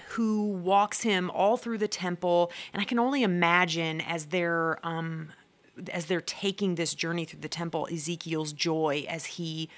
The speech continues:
remembers what that meant for the people of Jerusalem in all of its glory, God's presence dwelling in the midst of his people.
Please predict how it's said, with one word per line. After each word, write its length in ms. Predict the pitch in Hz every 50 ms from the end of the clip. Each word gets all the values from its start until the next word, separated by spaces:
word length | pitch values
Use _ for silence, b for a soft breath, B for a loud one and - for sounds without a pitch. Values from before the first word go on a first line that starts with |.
| B B B B B -
remembers 840 | 175 185 175 170 170 170 175 180 165 165 160 156 156 151 - - - b b b b b b b b b _
what 560 | - 156 160 151 156 180 202 - - 170 143
that 240 | - 175 170 165 -
meant 640 | 165 165 170 165 160 165 160 156 151 - - - - -
for 400 | - - - - - 170 170 170
the 120 | 165 156 147
people 380 | - - 175 175 - 156 151
of 120 | 156 147 143
Jerusalem 680 | - 160 143 143 156 151 147 - - 151 147 147 143
in 200 | 143 160 165 160 - -
all 320 | - 165 170 170 170 170 175
of 80 | 170
its 200 | 160 165 - - - _ _ _ _ _
glory, 380 | - - 175 165 156 156 156 156
God's 460 | 151 - 180 160 165 170 170 - - - _
presence 720 | - - - - - 180 160 170 156 - 165 156 156 - -
dwelling 640 | - - 180 151 151 170 160 160 160 165 165 160 147
in 140 | - 156 160
the 80 | 156
midst 320 | 156 160 160 151 - - 165
of 80 | 147
his 140 | 156 147 -
people. 580 | - - - 175 170 160 - 165 151 151 160